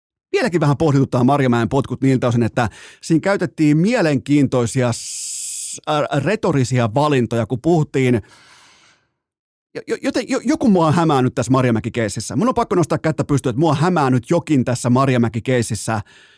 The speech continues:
nimenomaan sopimusteknisesti, kun miettii, mitä, äh, sanoja, mi-, minkälaisia sanavalintoja teki vaikkapa G M tai seurajohto tai muu vastaava taho, niin vie-, vieläkin joku, joku kysymys mua k-, nimenomaan kalvaa liittyen Lauri Marjamäen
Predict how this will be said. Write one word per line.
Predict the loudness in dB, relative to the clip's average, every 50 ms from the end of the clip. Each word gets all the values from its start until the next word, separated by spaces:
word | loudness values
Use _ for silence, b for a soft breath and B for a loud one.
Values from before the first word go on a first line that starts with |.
| b b b
nimenomaan | 0 2 2 2 2 2 2 2 2
sopimusteknisesti, | 0 0 -2 0 0 0 0 0 -2 -2 0 0 0 0 0 0 -2 -2 -2 -4 -8 -10 _ _
kun | -2 0 2 2
miettii, | 2 2 2 0 -4 -6 -4 -2 2
mitä, | 2 2 2 0 0 -2 -2
äh, | -2 -4 -10 -16 -14 -8 -4 -2 -2 -2
sanoja, | -2 -2 0 0 2 2 0 0 -2 -4 -2
mi-, | -4 -4 -2
minkälaisia | -2 -4 -2 -2 -2 -2 0 0 -2
sanavalintoja | 0 0 0 0 0 0 0 0 0 0 0 0 -2
teki | -2 -4 -4 -4 -2
vaikkapa | -2 -2 -4 -4 -6 -8 -8
G | -4 -2
M | -2 0 0 0 0 -2 -2 -2
tai | -2 -2 -2 0
seurajohto | 0 0 2 2 2 2 0 0 0 -2 -4
tai | -2 0 2
muu | 2 2 2 2
vastaava | 0 -2 -2 -2 -4 -4 -4 -2
taho, | -2 0 0 2 2
niin | 0 0 -2 -4 B B B B B B B B B B B B B -10
vie-, | -10 -6 -2 0
vieläkin | 0 0 0 0 0
joku, | 0 0 0 -2 -4 -4 -2
joku | -4 -2 -2 0
kysymys | 0 2 2 2 4 4 2 0 0
mua | 2 0 0 0
k-, | 0 -6 -8
nimenomaan | -2 0 2 2 2 2 2 2 0 0 -2 -4
kalvaa | -2 -2 0 0 0 0 0 0 0 0
liittyen | 0 -2 -2 -2 -4 -4 -2 0
Lauri | 0 0 0 0 0
Marjamäen | 0 0 0 0 0 0 0 0 0 0 -2 -2